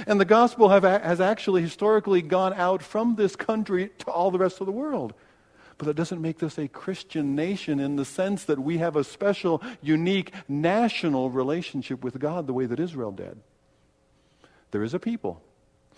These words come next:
that has a special, unique relationship with God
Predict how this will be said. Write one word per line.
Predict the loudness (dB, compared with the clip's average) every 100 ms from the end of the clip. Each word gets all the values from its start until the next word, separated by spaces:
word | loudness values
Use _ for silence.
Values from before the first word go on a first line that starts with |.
| -20 _
that | -6
has | -4 -4 -2 -2 -6 -12 -20 -12
a | -10
special, | -10 -12 -6 -4 -4 -8 -8 -10 _
unique | -10 -8 -6 -6 -6 -8 -12 -20 _ _ _ _ _ _
relationship | -10 -6 -4 -6 -8 -10 -10 -12
with | -14 -10
God | -10 -10 -14